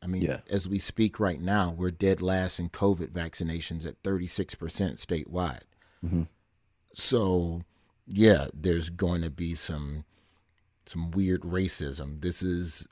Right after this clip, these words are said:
Speaker 1: um, where I'm sitting right now is the county where a month ago, a white dude called a black woman at a school board meeting the N-word to her face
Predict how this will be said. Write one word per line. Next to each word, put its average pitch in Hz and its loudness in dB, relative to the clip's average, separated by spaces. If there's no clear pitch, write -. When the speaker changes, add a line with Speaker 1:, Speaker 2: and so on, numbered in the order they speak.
Speaker 1:
um, 76 -4
where 80 -2
I'm 85 0
sitting 92 0
right 98 2
now 107 2
is 76 -6
the 90 -8
county 90 0
where 85 -2
a 82 -6
month 107 2
ago, 73 -6
a 78 -4
white 82 -2
dude 90 -2
called 92 2
a 90 -2
black 95 4
woman 82 -2
at 82 -4
a 90 -4
school 147 0
board 85 -4
meeting 92 0
the 101 0
N-word 92 2
to 101 -4
her 101 4
face - -2